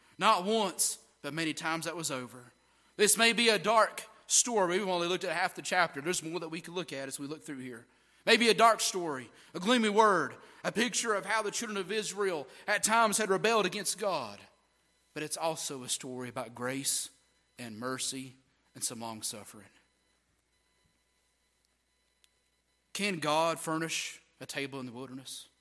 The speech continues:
He most certainly can. The children of Israel, they were looking for it, not in a way that God provided. They had angels' food. They had perfect food. I,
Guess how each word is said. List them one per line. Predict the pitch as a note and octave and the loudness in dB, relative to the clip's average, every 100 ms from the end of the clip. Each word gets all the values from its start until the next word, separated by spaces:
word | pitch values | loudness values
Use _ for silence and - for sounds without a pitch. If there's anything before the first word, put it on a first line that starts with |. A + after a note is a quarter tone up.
| _ _ _ _ _ _ _ _ _ _ _ _ _ _ _ | _ _ _ _ _ _ _ _ _ _ _ _ _ _ _
He | E3 | -6
most | D3+ C#3 - | -4 -2 -2
certainly | C#3+ C3 C#3 | -2 -6 -10
can. | C3+ - A2 G#2 G2+ _ _ _ _ - _ _ _ _ _ | -12 -14 -14 -16 -20 _ _ _ _ -20 _ _ _ _ _
The | |
children | - G3+ F#3+ | 0 2 2
of | F3 | 2
Israel, | F3+ F3+ D3+ F3+ F#3+ F#3 | 4 4 2 0 2 0
they | F3 | 0
were | F#3 D#3+ | 0 0
looking | D3+ F3 E3 | -2 -6 -8
for | D3 F3 F3 E3 | -8 -6 -6 -6
it, | - - _ _ _ _ _ _ | -10 -16 _ _ _ _ _ _
not | C3 E3 F#3 | -6 -2 0
in | D#3+ | 0
a | C#3 | -4
way | C3 D#3 D#3+ C#3 | -2 -2 0 -2
that | B2+ B2+ A#2+ - - _ C3+ | -4 -6 -6 -8 -20 _ -4
God | D#3 D#3+ | 0 0
provided. | C3+ A#2 G#2+ G#2+ G#2+ - _ _ _ - | -4 -14 -12 -12 -14 -18 _ _ _ -6
They | D#3+ | 0
had | A3+ G#3 | 2 4
angels' | B3+ A3+ E3+ C#3+ | 2 2 -2 -4
food. | - C#3 A2 G2 _ _ _ _ - | -4 -8 -12 -18 _ _ _ _ 0
They | A3 | 4
had | A3+ F#3+ | 6 4
perfect | A3 A#3+ - D#3 | 6 4 4 -8
food. | - C#3+ A2+ | -6 -6 -6
I, | D3+ | -8